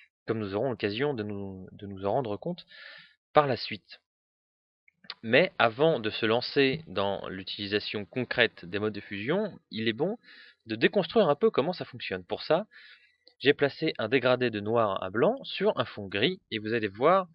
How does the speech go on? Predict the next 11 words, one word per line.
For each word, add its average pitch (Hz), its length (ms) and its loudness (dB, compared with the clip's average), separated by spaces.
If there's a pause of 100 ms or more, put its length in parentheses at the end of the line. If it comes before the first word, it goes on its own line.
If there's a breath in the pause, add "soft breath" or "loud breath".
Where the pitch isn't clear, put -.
(440 loud breath)
les 101 80 -6
différentes 135 640 0
actions 165 600 -4 (300)
des 107 80 -6
modes 151 140 -2
de 135 80 -6
fusion, 98 380 -10
qui - 120 -16
se - 100 -8
trouvent 151 360 -2
d'ailleurs 147 420 2